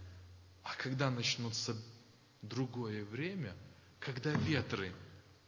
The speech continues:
будут сняты, оказывается, всё станет по-другому. И что меня поражает,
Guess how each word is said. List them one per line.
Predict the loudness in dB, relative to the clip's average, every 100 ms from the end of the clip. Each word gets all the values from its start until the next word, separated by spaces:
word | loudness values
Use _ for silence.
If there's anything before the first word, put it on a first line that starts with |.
| -6
будут | -2 0 -2
сняты, | -2 -2 -2 -2 -4 -6 -8 -10 -18 -20 -20 -20 -20 -20 -20 -20 -20 -20 -20 -20 -12
оказывается, | -8 2 6 8 6 4 4 0 -2 -4 -8 -20 -20 -6
всё | 0 0
станет | 0 -2 -2 0 -4
по-другому. | -6 -6 -6 -6 0 0 0 -6 -10 -16 -20 -20 -20 -20 -6
И | 4
что | 6 10 10
меня | 12 10
поражает, | 8 8 8 8 8 8 8